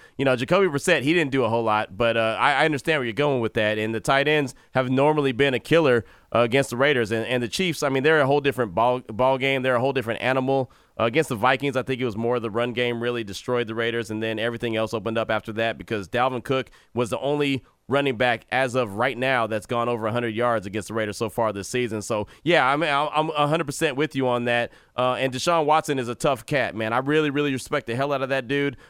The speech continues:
Uh, I really root for him. I mean, I root for him every single week except for this one, obviously. But I really, uh, think that that's a,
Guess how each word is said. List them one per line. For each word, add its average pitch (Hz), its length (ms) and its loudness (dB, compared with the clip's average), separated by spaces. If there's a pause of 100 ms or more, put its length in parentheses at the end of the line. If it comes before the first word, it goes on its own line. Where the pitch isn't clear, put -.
Uh, 123 60 0
I 127 120 2
really 160 240 2
root 147 200 2
for 110 260 -4
him. 87 100 -10
I - 80 -6
mean, 127 140 0
I 143 60 2
root 156 220 0
for 147 140 -2
him 131 80 -4
every 147 180 0
single 139 260 -4
week 147 220 -2
except 135 240 -4
for 117 80 -8
this 135 160 0
one, 113 120 -4
obviously. 104 420 -4
But 110 180 -4
I 120 100 0
really, 147 440 0 (260)
uh, 127 200 0
think 151 220 -2
that 123 100 -4
that's 139 240 0
a, 113 120 0